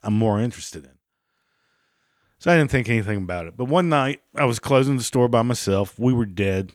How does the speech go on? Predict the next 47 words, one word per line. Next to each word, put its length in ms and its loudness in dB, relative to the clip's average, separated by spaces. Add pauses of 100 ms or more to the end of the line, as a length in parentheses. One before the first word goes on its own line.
(140)
and 140 -6
that 200 0
guitar 320 -2
happened 280 0
to 40 0
be 140 0
behind 360 -2
the 60 -2
counter, 380 -4
in 100 -2
this 160 -4
case, 460 -4 (1400)
holding 520 -2
it 120 -8
for 160 -4
a 60 -4
customer 540 -2
to 100 -12
check 300 -6
out. 220 -10 (1120)
I 40 -16
started 340 0
dicking 320 0
around 300 2
with 140 0
it, 20 0
making 240 0
sure 220 -2
it 60 2
was 120 -2
in 100 -4
tune 300 -2
and 80 -4
set 220 -2
up 160 -4
nice, 420 -8
and 240 -12 (840)
it 80 -2
was 140 0
unplugged. 640 0
I 120 -6
was 120 -2
just 180 -6
farting 220 -2
around 360 0
with 160 -8
it. 100 -20